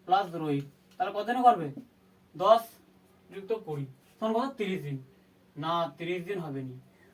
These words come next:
রমা একটা কাজ দশ দিনে করতে পারে, আর রোহিত একটা কাজ কুড়ি দিনে করতে পারে। তাহলে যদি দুজন যদি ওই কাজটা যদি দুজন যদি করে, তাহলে আমাদের, তাহলে দিন সংখ্যা কমবে না বাড়বে? দিন সংখ্যা obviously কমবে।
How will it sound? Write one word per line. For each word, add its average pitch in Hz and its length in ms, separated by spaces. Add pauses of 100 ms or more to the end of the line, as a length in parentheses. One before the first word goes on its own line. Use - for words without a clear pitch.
(160)
রমা 180 500
একটা 202 260
কাজ 196 240
দশ 180 280
দিনে 208 160
করতে 190 260
পারে, 190 280
আর 165 240
রোহিত 196 420
একটা 180 280
কাজ 214 140 (120)
কুড়ি 196 160
দিনে 226 140
করতে 190 280
পারে। 139 280 (760)
তাহলে 160 260
যদি 175 220
দুজন 185 560
যদি 214 220
ওই 226 160
কাজটা 220 340
যদি 226 240
দুজন 190 380
যদি 226 220
করে, 165 320 (380)
তাহলে 170 180
আমাদের, 220 280 (300)
তাহলে 185 300
দিন 214 240
সংখ্যা 233 220
কমবে 214 320
না 247 120
বাড়বে? 160 260
দিন 180 280
সংখ্যা 220 260
obviously 240 380
কমবে। 160 440